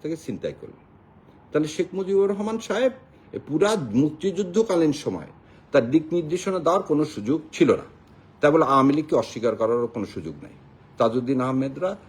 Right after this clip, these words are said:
তারা চেষ্টা করেছেন, এই মুক্তিযুদ্ধে নেতৃত্ব দান করেছেন, এবং এই জন্যে জাতি তাদের কাছে কৃতজ্ঞ। কিন্তু শেখ মুজিবুর রহমানকে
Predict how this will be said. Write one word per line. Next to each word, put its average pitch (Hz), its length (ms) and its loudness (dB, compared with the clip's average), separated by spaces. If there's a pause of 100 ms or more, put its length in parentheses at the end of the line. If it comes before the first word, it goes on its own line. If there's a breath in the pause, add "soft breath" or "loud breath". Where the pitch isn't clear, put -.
(180 soft breath)
তারা 101 180 2
চেষ্টা 127 380 -2
করেছেন, 147 420 -4 (380 soft breath)
এই 104 100 -2
মুক্তিযুদ্ধে 127 560 -2
নেতৃত্ব 131 460 -2
দান 151 220 0
করেছেন, 185 380 -2 (240 loud breath)
এবং 117 160 -2
এই 127 100 4
জন্যে 127 360 0
জাতি 104 300 0
তাদের 85 260 -4
কাছে - 220 -10
কৃতজ্ঞ। - 440 -10 (1300)
কিন্তু 208 400 4 (260)
শেখ - 340 4
মুজিবুর 226 420 6
রহমানকে 196 520 2